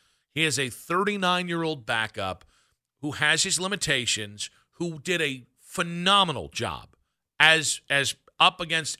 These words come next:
expectations. But up against other N F L quarterbacks, he was pretty good. He was good. He had a four percent interception percentage, which gets any other quarterback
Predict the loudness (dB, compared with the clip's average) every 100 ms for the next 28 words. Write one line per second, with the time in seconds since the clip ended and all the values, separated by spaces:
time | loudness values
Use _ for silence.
0 | 2 2 2 -4 -2 -4 -4 -8 -10 -16
1 | -18 _ _ _ _ _ -4 -4 -6 _
2 | 2 2 2 -2 -4 0 0 0 -4 -10
3 | _ _ 0 2 4 4 2 2 0 -4
4 | 0 0 0 0 -4 -6 -8 -10 -10 _
5 | _ _ _ _ _ _ _ -6 -6 -4
6 | -2 -2 -2 -8 -12 _ _ _ _ _
7 | _ -4 0 0 0 -2 -4 -12 _ _
8 | _ _ _ _ _ _ _ _ 0 2
9 | 4 0 -2 -2 0 -2 -2 -2 -4 -6
10 | -6 -2 0 0 0 -2 -4 -6 -2 -2
11 | -2 -4 -10 -16 _ _ _ -4 -4 -2
12 | -2 -4 -2 0 0 -2 -2 -4 -2 -6
13 | -6 -4 -4 -2 -2 -4 -8